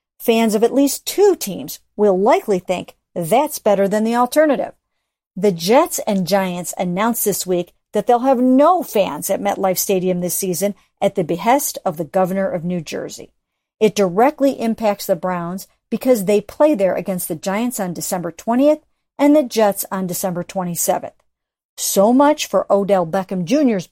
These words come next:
big return to play in front of Giants fans. The luster is definitely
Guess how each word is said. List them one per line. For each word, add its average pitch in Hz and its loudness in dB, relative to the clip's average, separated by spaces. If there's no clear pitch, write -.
big 277 4
return 220 -2
to 180 -2
play 196 2
in 180 -6
front 190 -4
of 165 -6
Giants 180 -6
fans. - -14
The 180 2
luster 196 0
is 175 -4
definitely 247 -2